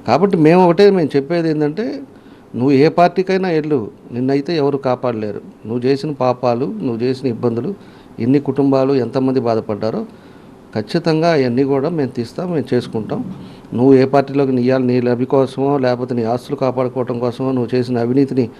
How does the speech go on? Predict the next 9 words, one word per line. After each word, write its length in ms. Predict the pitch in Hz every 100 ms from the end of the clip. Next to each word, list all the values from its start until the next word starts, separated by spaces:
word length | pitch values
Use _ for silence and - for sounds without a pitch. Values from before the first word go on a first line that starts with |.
| - - - -
కప్పిపుచ్చుకోవడానికో 840 | 120 143 143 139 139 127 123 123 135
నువ్వు 240 | 131 113
పార్టీలోకి 380 | 120 120 127 120
వెళ్తున్నావా 420 | 120 117 120 120 127
ఏందనేది 560 | 120 123 127 131 147
ఆ 60 | 165
భగవంతుడికి 460 | 131 135 139 135
తెలవాలి. 320 | 120 113 107 - - - - - - -
కాబట్టి 640 | 107 139 160 180 151 151